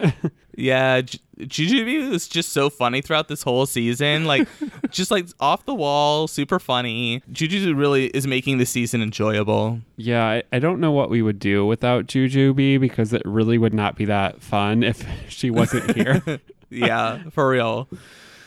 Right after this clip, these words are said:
Speaker 2: So let's go ahead and talk about the challenge. Uh, we are in the bullpen at She M Z headquarters. The queens are all in boy drag, pulling off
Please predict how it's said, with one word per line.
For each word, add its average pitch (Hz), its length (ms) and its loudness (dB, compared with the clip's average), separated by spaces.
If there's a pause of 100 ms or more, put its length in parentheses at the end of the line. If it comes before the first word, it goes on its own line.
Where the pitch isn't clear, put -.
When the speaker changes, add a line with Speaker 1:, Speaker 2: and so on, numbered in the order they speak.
(260)
Speaker 2:
So 190 840 2
let's 156 280 -2
go 165 300 2
ahead 147 960 0
and 135 500 0
talk 120 300 -2
about 117 240 -4
the 117 80 -8
challenge. 196 1040 0
Uh, 120 220 -2
we 139 100 2
are 131 80 4
in 135 100 2
the 127 120 2
bullpen 156 760 2
at 120 220 -4
She 127 200 -2
M 117 120 -2
Z 120 160 0
headquarters. 160 920 2 (260)
The 131 80 -2
queens 147 420 -2
are 113 400 2
all 151 240 4
in 120 280 -4
boy 110 260 0
drag, 170 760 0 (220)
pulling 135 480 0
off 117 340 0